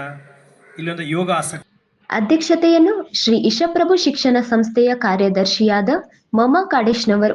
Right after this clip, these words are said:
Speaker 2: ವಹಿಸಿದ್ದರು. ಹಿರಿಯ ನಾಗರಿಕರ ಹಿತರಕ್ಷಣಾ ಸಮಿತಿ ಅಧ್ಯಕ್ಷೆಯಾದ ಶ್ರೀಮತಿ ಸವಿತಾ ಪಾಟೀಲ್ ಪ್ರಾಸ್ತಾವಿಕವಾಗಿ ಮಾತನಾಡುತ್ತಾ, ದೇಶದಲ್ಲಿ ಇಂತಹ ಶಿಬಿರಗಳು ಮಾನವ ಕುಲಕ್ಕೆ ಸನ್ಮಾರ್ಗದ ಹಾದಿಯ ಜೊತೆಗೆ ಸದೃಢ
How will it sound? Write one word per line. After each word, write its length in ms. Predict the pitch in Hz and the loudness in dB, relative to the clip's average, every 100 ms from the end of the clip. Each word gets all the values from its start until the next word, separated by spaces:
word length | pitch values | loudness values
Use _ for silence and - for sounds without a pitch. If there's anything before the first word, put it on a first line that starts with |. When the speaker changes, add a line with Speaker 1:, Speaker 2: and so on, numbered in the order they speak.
| - | 0
Speaker 2:
ವಹಿಸಿದ್ದರು. 680 | 202 196 196 190 165 180 170 - _ _ _ _ _ - - | 2 2 2 0 0 0 -2 -6 _ _ _ _ _ -14 -2
ಹಿರಿಯ 280 | 233 226 220 | 2 2 2
ನಾಗರಿಕರ 580 | 214 202 202 214 208 208 | 0 0 0 0 0 0
ಹಿತರಕ್ಷಣಾ 760 | 208 240 370 370 359 330 330 349 | 0 0 2 0 -2 2 2 2
ಸಮಿತಿ 460 | 339 208 202 202 | 2 2 2 2
ಅಧ್ಯಕ್ಷೆಯಾದ 840 | - 185 180 185 - 202 208 196 262 - _ _ | 0 0 0 -2 0 0 2 0 -2 -4 _ _
ಶ್ರೀಮತಿ 540 | - 214 220 208 220 220 | -4 2 2 2 2 0
ಸವಿತಾ 420 | 226 214 226 381 | 0 -2 0 0
ಪಾಟೀಲ್ 500 | 381 190 190 233 233 _ _ _ | 0 -2 -2 -2 -6 _ _ _
ಪ್ರಾಸ್ತಾವಿಕವಾಗಿ 960 | 254 262 - 359 349 349 339 320 320 330 | -4 -4 0 2 2 2 0 0 0 2
ಮಾತನಾಡುತ್ತಾ, 880 | 208 202 202 196 196 196 - 320 - _ _ _ _ 190 | 0 0 0 2 0 0 -2 -4 -10 _ _ _ _ 0
ದೇಶದಲ್ಲಿ 560 | 254 - 339 349 349 403 | 0 2 0 2 2 0
ಇಂತಹ 460 | - 240 233 220 | 0 0 2 0
ಶಿಬಿರಗಳು 760 | 220 233 202 208 208 214 349 - _ _ 233 | 0 2 2 2 2 0 0 -4 _ _ -2
ಮಾನವ 340 | 220 233 220 226 | 0 0 0 0
ಕುಲಕ್ಕೆ 360 | 233 208 214 233 | 0 -2 0 -2
ಸನ್ಮಾರ್ಗದ 680 | 226 214 208 202 208 196 190 208 | 2 0 2 2 0 0 0 0
ಹಾದಿಯ 540 | 190 254 330 370 381 | -2 -2 0 2 2
ಜೊತೆಗೆ 520 | 359 226 170 180 220 - - _ | -2 -2 0 0 -2 -6 -20 _
ಸದೃಢ 440 | - 214 196 208 | -4 -2 0 2